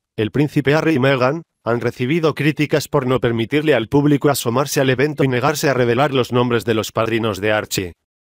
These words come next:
La decisión de no permitir el acceso a la prensa en parte causó controversia debido a la reciente revelación de que el hogar de la pareja,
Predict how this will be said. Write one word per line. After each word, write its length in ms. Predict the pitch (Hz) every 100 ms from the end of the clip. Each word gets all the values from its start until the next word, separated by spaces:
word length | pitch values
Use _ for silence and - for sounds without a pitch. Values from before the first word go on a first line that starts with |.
| _
La 180 | - 127
decisión 540 | 110 104 101 - 123 113
de 120 | 107
no 120 | 110
permitir 540 | 127 113 110 104 160
el 120 | 160 131
acceso 440 | 127 156 165 151
a 20 |
la 160 | 120 110
prensa 320 | 160 165 147
en 100 | 117
parte 300 | 139 151 123
causó 340 | 107 101 117
controversia 600 | 104 107 104 104 139 - 127
debido 380 | 104 127 131
a 40 | 127
la 100 | 120
reciente 440 | 113 - 135 147
revelación 580 | 151 131 120 110 139 151
de 120 | 143
que 100 | 127
el 100 | 113
hogar 280 | 110 143 135
de 80 | 131
la 100 | 120
pareja, 540 | 107 117 120 95 90